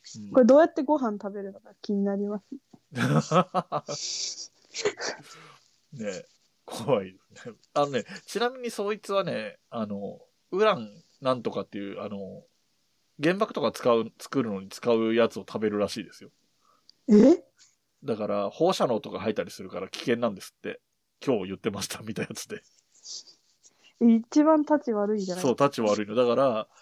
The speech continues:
Speaker 2: ここでこいつを攻撃して倒すと、倒せるかもしれないけど、放射能がいっぱい出ちゃってやばいから、ちょっと場所をずらそうとか、そういう話でしたよ。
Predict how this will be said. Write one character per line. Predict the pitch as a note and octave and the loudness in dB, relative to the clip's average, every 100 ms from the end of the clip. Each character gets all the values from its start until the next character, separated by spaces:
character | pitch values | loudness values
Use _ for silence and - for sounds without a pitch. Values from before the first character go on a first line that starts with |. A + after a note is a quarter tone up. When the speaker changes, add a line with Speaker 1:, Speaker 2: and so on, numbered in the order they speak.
| - - - | -20 -20 -10
Speaker 2:
こ | E3 | -10
こ | G3+ A3+ | -2 -2
で | B3 | -2
こ | - A#3+ | 0 0
い | |
つ | A#3 B3 | 0 -4
を | |
攻 | A#3 A3 | 0 -2
撃 | G#3+ | -4
し | G3+ - | -12 -4
て | G3+ | -4
倒 | - F#3+ G#3+ | 0 4 4
す | - | 2
と、 | - A2+ | -4 -4
倒 | - G3 A#3 | 2 2 4
せ | - | 2
る | C3 | 0
か | A#2+ | 0
も | A2 | -4
し | - | -4
れ | A2 A2 | -4 0
な | A2+ | 0
い | |
け | G#2 A2+ | 0 -2
ど、 | D#3 D#3+ A2 G#2 _ _ _ _ | 2 2 2 -2 _ _ _ _
放 | - G#3+ | 2 2
射 | A3+ E4 | 4 2
能 | A#2+ | 2
が | G#2+ | -2
い | |
っ | |
ぱ | - | 2
い | B2+ | 2
出 | B2+ | 2
ち | |
ゃ | |
っ | A2 | 0
て | A#2+ | 0
や | A2+ A2+ | 2 4
ば | C3+ | 4
い | |
か | A2 A2 | 2 -6
ら、 | A2 | -8
ち | |
ょ | C#3 | -10
っ | |
と | - | -10
場 | D#3 A2+ | -6 -6
所 | D3+ C#3+ | -2 -2
を | C3+ | -4
ず | B2+ A#2+ | -2 2
ら | A#2+ | 2
そ | B2 G#2 | 0 -6
う | |
と | - | -8
か、 | - | -10
そ | B2+ | -6
う | |
い | A2+ | -4
う | |
話 | A2 - | -2 -6
で | _ | _
し | - | -20
た | |
よ。 | - | -20